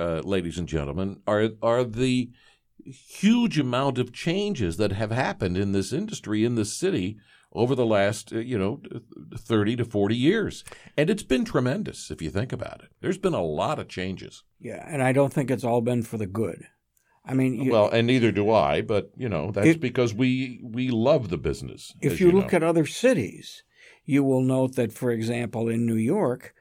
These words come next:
Speaker 2: you still have W C B S, which is O and O. You have wins, W I N S. These are all news stations. They've been in existence, and they still are.
Speaker 1: Yeah.
Speaker 2: And they still sound good.
Speaker 1: Yeah.
Speaker 2: Um,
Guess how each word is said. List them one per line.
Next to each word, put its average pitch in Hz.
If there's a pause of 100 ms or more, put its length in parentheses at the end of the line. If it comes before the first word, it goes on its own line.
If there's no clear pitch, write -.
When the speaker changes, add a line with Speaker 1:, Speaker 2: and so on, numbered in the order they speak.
(220)
Speaker 2:
you 127
still 143
have 117
W 113
C 113
B 107
S, 147
which 107
is 104
O 104
and 101
O. 98 (340)
You 117
have 101
wins, 160
W 101
I 98
N 101
S. 113 (360)
These 190
are 151
all 131
news 147
stations. 143
They've 120
been 123
in 123
existence, 120
and 151
they 156
still 196
are. - (140)
Speaker 1:
Yeah. 76 (100)
Speaker 2:
And 131
they 147
still 185
sound 214
good. -
Speaker 1:
Yeah. 90 (340)
Speaker 2:
Um, 101